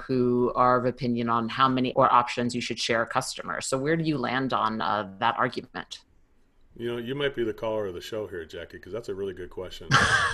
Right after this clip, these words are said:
Speaker 1: <laughs>
Speaker 2: So,
Speaker 1: Thanks.
Speaker 2: good, good job on that one. Uh, here's what it is. Um, you know, for many years, when, when I was dysfunctional in the service business, flat rate pricing was the number one, the, the biggest breakthrough. Like, "Oh my God,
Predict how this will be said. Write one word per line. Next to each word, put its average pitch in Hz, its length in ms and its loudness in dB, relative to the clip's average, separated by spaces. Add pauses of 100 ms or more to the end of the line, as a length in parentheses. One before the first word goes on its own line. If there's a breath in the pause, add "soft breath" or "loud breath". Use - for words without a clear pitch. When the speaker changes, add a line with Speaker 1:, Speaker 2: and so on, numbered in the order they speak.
Speaker 1:
<laughs> 139 840 0 (440 loud breath)
Speaker 2:
So, - 180 2 (160)
Speaker 1:
Thanks. - 120 -8 (240 loud breath)
Speaker 2:
good, 156 240 2
good 147 160 2
job 139 260 0
on 127 140 -4
that 135 200 -4
one. 107 240 -6 (360 loud breath)
Uh, 123 340 0 (120)
here's 143 240 0
what 123 100 2
it 104 120 -2
is. 80 300 -8 (120)
Um, 104 460 -10 (360 soft breath)
you 143 80 0
know, 135 80 4
for 123 120 -4
many 135 220 0
years, 123 400 -2
when, 104 340 -4
when 107 120 -4
I 113 80 0
was 107 220 0
dysfunctional 110 720 -4
in 98 60 -8
the 85 80 -8
service 101 300 -4
business, 107 440 -4 (680 soft breath)
flat 135 320 0
rate 104 180 -6
pricing 85 560 -4
was 90 240 -6
the 92 80 -10
number 90 220 -8
one, 85 180 -8
the, 92 160 -10
the 90 120 -14
biggest 98 480 -6 (180)
breakthrough. 92 480 -6
Like, 82 260 -10
"Oh 190 160 -4
my 156 120 -4
God, 156 340 -6